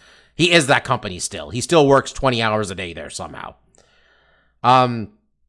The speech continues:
and I do remember thinking, like, uh, the way I thought about Vince leaving was I was thinking about him dying, is what I used to think. I'm like, I would, like, kind of, like,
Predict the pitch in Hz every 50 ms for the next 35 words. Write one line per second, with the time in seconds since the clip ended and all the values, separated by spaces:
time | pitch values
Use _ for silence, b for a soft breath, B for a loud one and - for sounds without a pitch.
0 | _ _ _ _ _ _ _ _ - - 127 147 160 165 233 247 240 233 214 202
1 | - 190 190 - 165 151 139 135 135 131 120 - - - _ - - 151 147 151
2 | 160 143 151 165 196 220 185 170 - 180 180 165 151 147 135 113 147 147 - 127
3 | 131 143 139 123 120 107 101 95 - b b b b b b b b b 139 143
4 | 135 143 139 139 135 - 165 147 147 131 123 120 - 131 123 110 120 110 101 95
5 | 87 76 80 90 92 95 113 113 107 101 98 - - 101 - 104 92 87 - 110
6 | 104 104 107 104 117 120 127 123 127 127 131 - 147 143 139 120 127 127 123 -